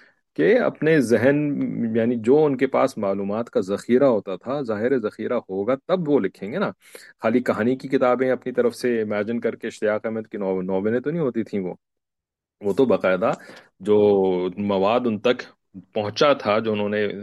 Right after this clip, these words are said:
यानी acquire किया था, वो लिखते थे ना। ठीक है,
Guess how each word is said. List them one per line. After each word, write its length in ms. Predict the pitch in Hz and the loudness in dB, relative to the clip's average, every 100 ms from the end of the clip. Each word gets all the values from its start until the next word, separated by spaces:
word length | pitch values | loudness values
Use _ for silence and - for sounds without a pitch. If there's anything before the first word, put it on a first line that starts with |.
| 90 85 | -10 -10
यानी 120 | 92 | -8
acquire 560 | 92 107 98 101 139 175 | -8 -6 0 4 4 2
किया 300 | - 107 85 | 0 0 0
था, 360 | - 98 120 - - _ - | -4 -4 -4 -10 -20 _ -14
वो 320 | 92 107 196 | -4 2 4
लिखते 320 | 185 - 98 | 4 2 -2
थे 180 | - 135 | -4 -6
ना। 180 | 302 - _ _ _ _ | -8 -10 _ _ _ _
ठीक 180 | - - | -10 -4
है, 100 | 175 | -4